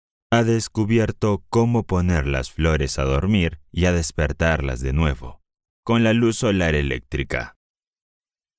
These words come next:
Este descubrimiento hace posible el crecimiento de verduras y flores sin la ayuda de luz solar.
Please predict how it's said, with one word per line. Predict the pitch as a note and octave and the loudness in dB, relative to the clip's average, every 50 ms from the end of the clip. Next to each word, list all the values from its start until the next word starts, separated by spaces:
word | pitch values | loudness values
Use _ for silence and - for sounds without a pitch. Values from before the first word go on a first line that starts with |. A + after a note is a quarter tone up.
| _ _ _ _ | _ _ _ _
Este | - D#2 D2 - - - D2+ | 0 0 0 0 0 0 2
descubrimiento | D#2 D#2 D#2 - - G2+ G2+ G#2 A2 B2 B2 A2+ F#2 C#2+ C2+ B1+ - D#2+ E2+ F2+ - - _ - _ _ _ _ _ _ _ - | 2 0 -2 -2 -4 -4 -2 -2 -2 0 0 0 0 0 -2 -2 -4 -4 -4 -4 -8 -14 _ -20 _ _ _ _ _ _ _ -2
hace | B2 C3+ C3+ - D3+ - | 0 0 2 0 -2 0
posible | - A2+ G#2+ - - B2+ B2+ A2+ A#2 A#2+ | 0 -2 -2 0 0 0 0 2 2 2
el | A2+ G#2+ G2 | 0 0 0
crecimiento | - G2 E2+ D#2 - D#2+ D2 D2+ F2 G2+ G#2 G#2 G2+ - G#2+ G2 | 0 0 0 0 0 0 0 2 2 2 2 2 0 0 0 0
de | F2+ D#2+ | 0 0
verduras | C#2+ C#2 C#2 C2+ C2+ D#2 F#2 G2 G2 F#2 F2+ F#2 - - | 0 -2 -2 -2 0 0 2 2 2 2 0 -2 -2 -4
y | C#2 | -4
flores | - - D#2 D#2+ F#2+ G2 G2 F#2+ F#2 - | -4 -2 0 2 2 2 2 2 0 0
sin | - - D#2+ D2 | 0 0 2 2
la | C#2+ C#2 | 2 0
ayuda | C2+ - E2+ F#2 G2+ F2+ F2+ F2 | 0 0 0 0 0 0 0 0
de | E2 F2 E2+ | 2 0 2
luz | D#2 D#2 C#2 C2 | 2 0 0 -2
solar. | - - C2+ C2 C2 A#1+ A#1 C2 - - _ | -2 -2 -2 -2 -2 -4 -4 -8 -12 -18 _